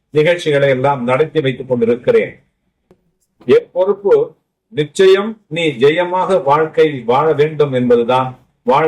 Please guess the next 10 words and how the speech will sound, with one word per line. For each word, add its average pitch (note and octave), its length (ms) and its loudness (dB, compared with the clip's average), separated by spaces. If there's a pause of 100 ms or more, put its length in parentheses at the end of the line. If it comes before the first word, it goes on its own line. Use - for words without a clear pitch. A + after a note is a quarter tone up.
வைக்க C#3+ 300 -2
வேண்டும் F#3 340 -2
என்பதுதான். C#3 540 -2 (640)
என்னுடைய F3+ 380 2
அன்பும் F#3+ 460 -2 (180)
என்னுடைய D#3 400 2
ஆசீர்வாதமும் E3 920 0 (420)
எப்போதும் F#3 600 -4 (140)
உனக்கு D#3+ 400 -6
உண்டு, D#3+ 360 -4